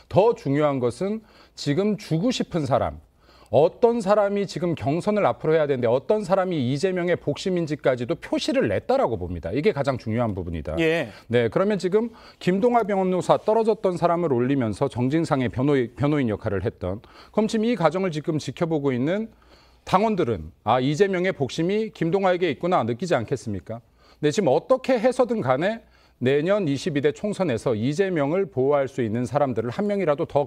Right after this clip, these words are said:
Speaker 1: 들이자 하는 것 이상 이하도 아니다. 어, 정말 엉망진창 공천이라는 것을 증명한 과정이라고 봅니다.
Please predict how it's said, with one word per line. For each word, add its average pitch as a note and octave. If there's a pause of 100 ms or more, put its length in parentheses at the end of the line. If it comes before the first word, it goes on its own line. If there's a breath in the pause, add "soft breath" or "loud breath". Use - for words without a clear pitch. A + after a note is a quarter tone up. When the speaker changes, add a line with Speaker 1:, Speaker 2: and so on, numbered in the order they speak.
Speaker 1:
들이자 C3+ (360 soft breath)
하는 G#3+
것 G3
이상 D#3+ (100)
이하도 B2+
아니다. G#2 (320 soft breath)
어, B2+
정말 D#3
엉망진창 D#3
공천이라는 C3
것을 C3+
증명한 F3
과정이라고 C#3+
봅니다. F#2